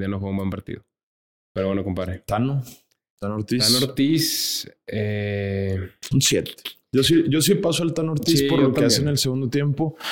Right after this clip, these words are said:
Speaker 2: y por lo que se pedía del equipo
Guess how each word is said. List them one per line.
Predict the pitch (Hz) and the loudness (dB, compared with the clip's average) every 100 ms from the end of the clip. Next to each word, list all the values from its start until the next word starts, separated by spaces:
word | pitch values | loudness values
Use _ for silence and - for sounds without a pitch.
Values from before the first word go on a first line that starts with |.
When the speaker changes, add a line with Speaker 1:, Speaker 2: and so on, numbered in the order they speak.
| - - - _ | -10 -12 -20 _
Speaker 2:
y | 117 | 2
por | 113 113 113 | 4 4 4
lo | 113 | 4
que | 113 | 2
se | 110 110 | 2 0
pedía | - 104 104 | 2 2 4
del | 117 127 | 4 2
equipo | 117 120 - 131 131 - | 0 -2 0 -2 -2 -4